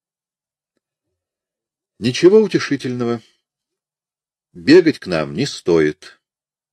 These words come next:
Мы — исполнители закона". "А насчет жены?" "Чьей жены?" "Извините, если вы о себе,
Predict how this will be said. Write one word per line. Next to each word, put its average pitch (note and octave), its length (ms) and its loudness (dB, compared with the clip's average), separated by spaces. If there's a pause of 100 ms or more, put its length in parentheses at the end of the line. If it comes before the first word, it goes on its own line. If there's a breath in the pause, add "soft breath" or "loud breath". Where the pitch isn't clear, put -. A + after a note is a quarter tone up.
(460)
Мы — D#3+ 340 4 (760)
исполнители A#2 800 0
закона". D2+ 540 -6 (2750)
"А D#2 100 -12
насчет D2 360 -8
жены?" D2+ 480 -8 (2000)
"Чьей D3+ 300 4
жены?" E2 360 -4 (2250)
"Извините, G#2 600 -2
если F#2+ 300 0
вы E2 140 2
о D#2 40 -2
себе, F2 560 0